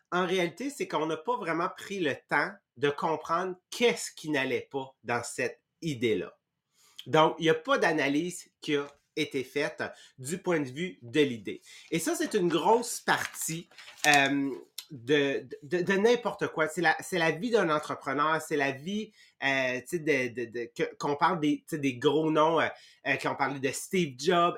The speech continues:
Elon Musk, euh, Mark, Mike Zuckerberg. Je veux dire, leur vie, en réalité, a été, euh, parsemée d'échecs. OK ? Mais qu'est-ce qui fait qu'aujourd'hui, ils ont des succès aussi grandioses ?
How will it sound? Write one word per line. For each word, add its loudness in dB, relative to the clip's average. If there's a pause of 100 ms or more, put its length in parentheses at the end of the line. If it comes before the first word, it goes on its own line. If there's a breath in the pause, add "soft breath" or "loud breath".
Elon 2
Musk, -2
euh, -4
Mark, 0 (100)
Mike 2
Zuckerberg. 0
Je -6
veux -6
dire, 0 (320 soft breath)
leur 4
vie, -4
en 0
réalité, 0
a 2
été, 0 (340)
euh, 0 (100)
parsemée -2
d'échecs. 0 (380)
OK ? -8 (400 loud breath)
Mais -4
qu'est-ce 2
qui -16
fait -2
qu'aujourd'hui, -2
ils 2
ont 0
des -4
succès -8
aussi -6 (180)
grandioses ? 0